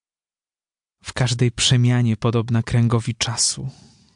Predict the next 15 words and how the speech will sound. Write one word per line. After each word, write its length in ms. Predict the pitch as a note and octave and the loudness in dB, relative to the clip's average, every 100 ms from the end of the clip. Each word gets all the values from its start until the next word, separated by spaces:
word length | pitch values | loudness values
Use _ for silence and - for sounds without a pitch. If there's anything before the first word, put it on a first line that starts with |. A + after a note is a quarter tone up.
| _ _ _ _ _ _ _ | _ _ _ _ _ _ _
Jak 260 | B2 B2 - | -2 -2 0
rok 400 | B2 C3 B2 - | 0 0 0 -4
obracasz 580 | B2+ A#2 B2 A#2+ A#2 - | -2 2 2 0 -2 -2
się 240 | - A2 | -4 -6
stojąc. 840 | - - A#2+ A#2 G#2+ A2 B2+ - - - - - - - _ _ _ _ _ _ _ _ _ | -4 -2 0 2 2 0 -2 -4 -8 -20 -20 -20 -20 -20 _ _ _ _ _ _ _ _ _
Jeszcze 480 | F#3 C#3+ C3+ - C3+ | -4 0 0 0 0
stąd 520 | - - D#3 D#3 C#3 | 0 0 0 0 0
widzę 400 | A#2+ D#3 D3+ B2+ | -2 -4 0 0
cię 180 | - B2 | 0 -2
na 120 | A#2 | 0
równinach, 600 | B2+ A#2+ B2 D3+ C3 G#2+ A2 | 2 2 4 4 2 -2 -4
górach 640 | B2+ C#3+ D3 C3+ - - - - - - _ _ _ _ _ - | 0 2 2 0 -4 -12 -20 -20 -20 -20 _ _ _ _ _ -4
i 80 | C#3 | 0
grzywach 420 | B2+ C#3+ D3 C#3 | 2 2 0 2
lasów, 720 | D#3+ C#3+ - G#2+ - - _ | 2 0 -2 -8 -10 -20 _